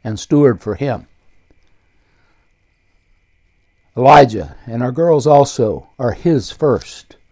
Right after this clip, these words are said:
just as we are. Our God has every right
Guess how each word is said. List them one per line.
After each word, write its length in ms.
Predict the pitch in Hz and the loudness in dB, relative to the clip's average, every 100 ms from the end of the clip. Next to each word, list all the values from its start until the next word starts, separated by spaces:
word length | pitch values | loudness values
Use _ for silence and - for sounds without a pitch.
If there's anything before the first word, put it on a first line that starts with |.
| _ _ _ - | _ _ _ -8
just 300 | 123 117 123 | -8 -6 -10
as 120 | 101 | -10
we 220 | 113 104 | -8 -8
are. 100 | 82 _ _ _ - - _ _ | -10 _ _ _ -20 -20 _ _
Our 200 | - 117 | -4 -4
God 280 | 107 131 139 | 2 2 2
has 280 | 120 120 151 | 0 -2 0
every 340 | 151 170 170 | 0 2 2
right 380 | 143 151 143 - | 4 4 4 2